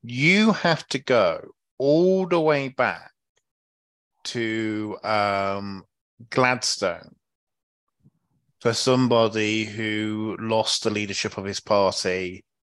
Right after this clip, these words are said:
and then regained it. But, like, but he didn't lose it. He retired.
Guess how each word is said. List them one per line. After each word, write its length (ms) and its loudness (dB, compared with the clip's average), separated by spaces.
and 180 -4
then 180 -2
regained 520 -4
it. 200 -8
But, 80 2
like, 160 2
but 80 2
he 160 2
didn't 240 2
lose 280 2
it. 100 2
He 160 -6
retired. 680 -2